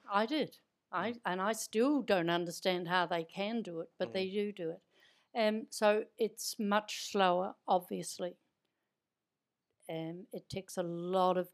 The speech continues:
Speaker 1: time and patience, which is why we try to keep our classrooms so small, um, because one-on-one is far better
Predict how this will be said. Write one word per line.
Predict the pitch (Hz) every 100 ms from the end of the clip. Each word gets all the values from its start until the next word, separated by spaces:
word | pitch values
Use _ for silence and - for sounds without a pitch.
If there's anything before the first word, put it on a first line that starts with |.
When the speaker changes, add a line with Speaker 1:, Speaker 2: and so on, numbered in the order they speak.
| -
Speaker 1:
time | - - 196 185 185 185 185 185 185
and | - 170 165
patience, | 190 180 - 202 190 - - _ _ _ _ _ _
which | 202 -
is | 196
why | 202 190
we | 175 175 202
try | - 208 196
to | 190
keep | 185 - 196
our | 190 175
classrooms | 165 190 175 170 - 180 175
so | - - - 190
small, | 175 - 185 170 160 165 _ _ _ _ _ _ _ -
um, | 180 156 160
because | 160 - 196 170 -
one-on-one | 185 170 202 214 196 190 180 180 175 180 180 294 -
is | 214 175
far | - - 180 175
better | - 165 143 165